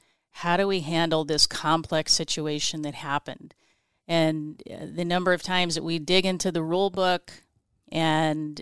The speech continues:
we, you know, exchange ideas and we have debates and we walk away learning and, uh,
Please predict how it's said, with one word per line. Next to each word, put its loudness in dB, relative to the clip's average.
we, -6
you -6
know, 0
exchange 0
ideas 2
and -2
we -4
have 2
debates 2
and -2
we -2
walk 2
away 0
learning 2
and, -4
uh, -6